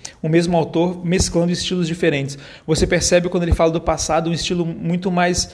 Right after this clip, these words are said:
é, poético e as cenas são muito lindamente narradas, mesmo cenas de violência extrema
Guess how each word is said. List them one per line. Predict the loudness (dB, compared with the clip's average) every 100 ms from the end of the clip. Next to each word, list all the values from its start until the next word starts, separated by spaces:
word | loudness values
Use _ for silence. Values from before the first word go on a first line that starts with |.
| -18 -18 0
é, | 2 4
poético | 4 4 4 4 0 -8 -8 -4
e | -4
as | -2
cenas | -4 -6
são | -4 -6
muito | -2 2 2 2 4 4
lindamente | 4 2 2 2 -2 -4 -4
narradas, | -4 -2 -2 0 -2 -2
mesmo | -2 0
cenas | 0 2 2
de | 0
violência | -4 0 4 6 4 0 -4
extrema | -4 0 2 2 0 -4